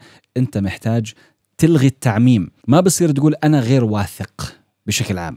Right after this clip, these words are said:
أنا إنسان ضعيف، أنا شخصيتي ضعيفة". لا، قول: "أنا ما عندي ثقة بنفسي في التحدث مع الآخرين". هيك صغرنا الإطار، صغرنا التركيز.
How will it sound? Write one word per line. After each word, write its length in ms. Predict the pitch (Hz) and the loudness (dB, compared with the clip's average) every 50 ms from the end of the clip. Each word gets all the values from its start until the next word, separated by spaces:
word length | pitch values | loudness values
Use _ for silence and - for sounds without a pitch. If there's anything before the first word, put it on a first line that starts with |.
| - - | -6 -4
أنا 140 | 131 135 127 | -2 -2 -2
إنسان 340 | 131 - - 123 120 113 | -2 -2 -2 -2 -2 0
ضعيف، 460 | 98 110 92 85 104 107 95 - - - - | 0 -2 -2 -2 -2 -4 -4 -6 -10 -12 -6
أنا 280 | - 123 123 120 123 120 | -2 -2 0 0 0 -2
شخصيتي 500 | - - 107 110 - - 143 131 - 123 | -4 -6 -8 -8 -6 -4 -4 -4 -4 -6
ضعيفة". 400 | 104 107 92 98 92 - 80 - _ - - _ _ - | -6 -6 -8 -8 -10 -12 -14 -16 _ -20 -20 _ _ -2
لا، 200 | 123 143 - - _ _ _ _ _ - - | -2 -2 -2 -4 _ _ _ _ _ -8 -4
قول: 200 | 180 202 175 - - - | -4 -4 -4 -4 -4 -2
"أنا 220 | 196 196 160 143 | 0 2 2 2
ما 280 | 120 113 123 156 185 185 | 2 2 2 2 0 0
عندي 240 | 170 156 139 123 | 0 0 0 -2
ثقة 440 | 117 - 165 165 - - 151 160 196 - _ - | -2 -2 -4 -6 -4 -2 -4 -4 -4 -6 _ -4
بنفسي 600 | 113 113 117 131 135 131 - - - 151 202 220 | 0 2 4 4 2 2 -2 -4 -4 -6 -6 -4
في 80 | - 185 | -2 -2
التحدث 580 | 180 _ - 113 110 - 127 131 151 151 - | -2 _ -2 -4 -2 -2 -4 -2 -2 -2 0
مع 140 | 131 113 107 | 0 0 0
الآخرين". 460 | 107 80 92 95 - 85 82 78 - - - | -2 -4 -4 -8 -10 -12 -12 -12 -14 -8 -2
هيك 240 | - 131 123 107 113 | 0 2 2 2 4
صغرنا 680 | 117 117 113 107 110 120 120 113 107 107 104 98 95 - _ _ _ _ _ _ _ - | 4 4 4 4 4 4 4 4 4 4 4 2 0 -2 _ _ _ _ _ _ _ -4
الإطار، 520 | 107 104 95 98 104 - 113 101 92 85 82 | -2 -2 0 -2 -2 0 0 0 0 0 -2
صغرنا 440 | 85 92 85 92 110 120 117 113 110 | -4 -4 -2 0 2 2 4 4 2
التركيز. 580 | 107 - - 101 98 - - 110 98 82 - | 2 0 -4 -4 -4 -4 -2 -2 -2 -2 -4